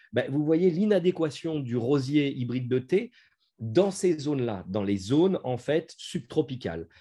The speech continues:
alors que notre petit rosier qui s'appelle Coral Drift, lui, fonctionne très très bien. Alors,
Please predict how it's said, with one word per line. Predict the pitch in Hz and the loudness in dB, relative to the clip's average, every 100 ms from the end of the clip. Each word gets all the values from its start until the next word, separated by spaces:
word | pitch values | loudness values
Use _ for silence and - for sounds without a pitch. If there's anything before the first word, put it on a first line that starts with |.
| _ - | _ 0
alors | 139 156 151 | 6 6 4
que | 147 | 0
notre | 135 131 | 0 0
petit | 139 131 127 | -2 -2 0
rosier | 127 123 120 131 | 2 0 -2 -4
qui | - | -4
s'appelle | - 107 95 | -6 -6 -4
Coral | 107 107 104 | -2 -2 -2
Drift, | 123 208 - - - _ _ | -2 -2 -2 -10 -14 _ _
lui, | 120 160 214 208 | -2 2 2 0
fonctionne | - - 151 - 175 160 | -8 -6 -4 -2 -4 -2
très | 160 | -4
très | 139 143 | -4 -4
bien. | 113 95 - | -4 -6 -10
Alors, | 85 | -14